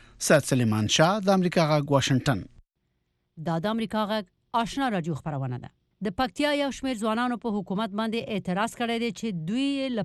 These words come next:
Speaker 2: پامه غورځولي دي. دوی په سیاسي بهیرونو کې د شاملېدو ترڅنګ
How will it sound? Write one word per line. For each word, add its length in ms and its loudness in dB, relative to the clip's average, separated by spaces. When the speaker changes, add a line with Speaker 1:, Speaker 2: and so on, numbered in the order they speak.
Speaker 2:
پامه 260 0
غورځولي 540 -4
دي. 80 -14
دوی 180 0
په 100 -4
سیاسي 380 -2
بهیرونو 360 -2
کې 280 -4
د 120 -4
شاملېدو 560 -2
ترڅنګ 340 -2